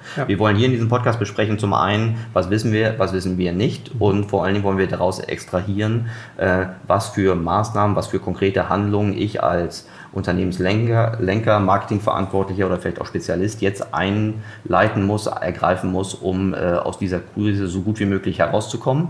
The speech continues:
Speaker 1: Mhm.
Speaker 2: äh, und im Idealfall vielleicht auch noch sich erg-, daraus ergebende Chancen,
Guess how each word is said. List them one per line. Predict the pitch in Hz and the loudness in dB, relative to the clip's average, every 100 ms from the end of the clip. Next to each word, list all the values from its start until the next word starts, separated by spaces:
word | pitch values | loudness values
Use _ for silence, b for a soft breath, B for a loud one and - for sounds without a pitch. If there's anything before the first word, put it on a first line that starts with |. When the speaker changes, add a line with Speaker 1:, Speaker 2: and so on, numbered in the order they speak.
| B | B
Speaker 1:
Mhm. | 117 131 B - | -4 -4 B 2
Speaker 2:
äh, | 101 | 2
und | 101 104 | 4 2
im | 98 | 2
Idealfall | 92 87 92 101 104 95 98 | 2 2 2 4 4 4 2
vielleicht | 95 80 | 0 2
auch | 92 | 0
noch | 92 90 101 | 0 -2 -4
sich | 92 95 | -2 -2
erg-, | 90 95 | -2 0
daraus | 92 92 87 | 2 2 2
ergebende | 87 92 92 | 0 2 0
Chancen, | 87 90 95 - 95 95 | 0 2 0 0 0 0